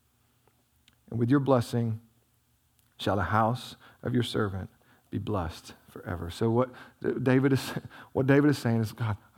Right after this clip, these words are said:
I, I don't know who I am to deserve this, but you have been great to move in this way." But I want, what I want you to take note of, uh,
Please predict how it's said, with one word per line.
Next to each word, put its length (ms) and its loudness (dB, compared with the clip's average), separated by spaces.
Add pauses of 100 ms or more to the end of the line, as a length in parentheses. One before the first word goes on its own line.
I, 80 -2 (240)
I 80 -2
don't 120 0
know 100 0
who 120 0
I 120 0
am 120 -2
to 60 -10
deserve 340 -6
this, 120 -4
but 120 -16
you 260 2
have 160 -2
been 180 0
great 420 -2 (240)
to 100 -6
move 400 2
in 120 -2
this 220 -4
way." 300 -6 (300)
But 160 0
I 40 0
want, 220 0
what 100 4
I 40 4
want 180 2
you 80 2
to 80 -4
take 140 2
note 200 2
of, 220 2 (240)
uh, 120 -2